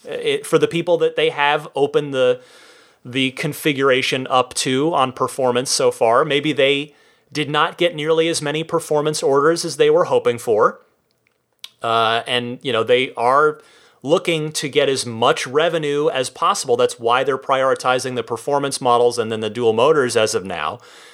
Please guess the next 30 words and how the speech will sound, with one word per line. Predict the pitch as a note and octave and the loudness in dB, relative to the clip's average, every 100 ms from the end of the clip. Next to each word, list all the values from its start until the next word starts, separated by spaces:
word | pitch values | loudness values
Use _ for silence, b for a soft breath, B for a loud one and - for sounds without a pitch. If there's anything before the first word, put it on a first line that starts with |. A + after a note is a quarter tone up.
| B | B
They're | - A#2+ | 0 0
trying | - B2+ D3 | 0 0 0
to | D3+ | 0
get | C3+ B2+ | 0 0
over | C3 C#3+ E3 | 0 0 2
that | E3+ F3+ | 2 0
hump | D3 C#3+ D3+ | -2 -4 -4
into | C#3+ C#3+ D#3+ | -8 -6 -8
profitability. | - D#3+ D3+ F#3+ F#3 D3+ A#2+ A2+ A#2+ - B B B - | -2 0 0 0 -2 2 2 2 -2 -6 B B B -10
So, | - B2+ B2 C3+ D3+ | 0 4 4 2 -4
you | - C#3+ | -4 -2
know, | C3 | 0
maybe | A#2+ B2 D3 | 0 0 2
this | D#3 D#3+ | 0 0
was | E3 | 0
a | D#3+ | -2
play | - D#3+ D3+ D3+ | 0 -2 0 0
of, | D3 | 0
"Okay, | D#3 E3 E3+ D3 D3 | 0 0 2 0 2
well, | D3+ C#3+ | 0 0
let's | C#3+ C#3+ - | 0 -2 -4
lower | B2 C#3 D#3 | 0 2 2
the | D3+ | 0
price. | - - G#3 F3 E3 - | -4 0 2 2 0 -2
Let's | C#3+ D3 | -2 -2
make | C#3+ - | -2 -2
the | |
price | - - C#3 C3+ | -4 0 0 0
a | A#2+ | -2
heck, | C#3 - | -2 -4